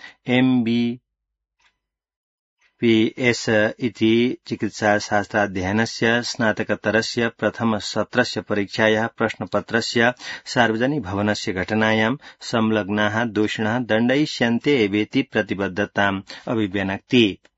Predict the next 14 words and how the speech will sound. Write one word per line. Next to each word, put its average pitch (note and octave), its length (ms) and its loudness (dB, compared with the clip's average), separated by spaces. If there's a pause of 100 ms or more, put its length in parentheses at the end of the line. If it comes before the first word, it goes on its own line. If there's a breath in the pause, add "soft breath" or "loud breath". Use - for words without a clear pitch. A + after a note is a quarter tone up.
(600 loud breath)
मन्त्रालये D3 640 4
ह्यः A#2+ 380 2
सञ्चारकर्मिभिषा G#2+ 1300 0
भाषमाणः G#2 680 -2
मन्त्री A2 560 0
पोखरेलः A2 680 0
घटनायाम् A#2 800 0 (200)
अस्यां A2+ 640 2 (420 loud breath)
जनद्वयं A2 680 2
प्रेरणा G#2+ 640 2 (360 soft breath)
नियन्त्रणे G#2+ 520 0
गृहीत्वा G#2+ 500 0
अनुसन्धानं G#2 720 0
विद्यमानमस्तीति G2+ 1300 0